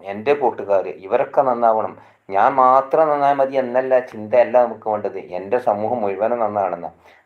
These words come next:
ഈ നല്ലതെന്ന് പറയിപ്പിക്കാൻ, നല്ല കാര്യം എന്ന് പറയണമെങ്കിൽ വളരെ പ്രയാസം വേണം. എത്ര എത്ര വിഷമം സഹിച്ചാണ് നമ്മൾ നല്ല ആളെന്ന്, ഓൻ നല്ല ആളാണെന്ന് പറയപ്പെടുന്നതാകാന്നറിയോ?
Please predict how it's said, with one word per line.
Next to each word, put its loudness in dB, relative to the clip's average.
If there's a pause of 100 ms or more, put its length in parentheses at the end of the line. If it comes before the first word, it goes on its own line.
(100)
ഈ -6
നല്ലതെന്ന് 2
പറയിപ്പിക്കാൻ, 0
നല്ല 2
കാര്യം 4
എന്ന് -8
പറയണമെങ്കിൽ -2
വളരെ 0
പ്രയാസം -4
വേണം. -6 (680)
എത്ര -6
എത്ര 0
വിഷമം -2
സഹിച്ചാണ് 0
നമ്മൾ -2
നല്ല 2
ആളെന്ന്, 4 (140)
ഓൻ 0
നല്ല 2
ആളാണെന്ന് 4
പറയപ്പെടുന്നതാകാന്നറിയോ? 0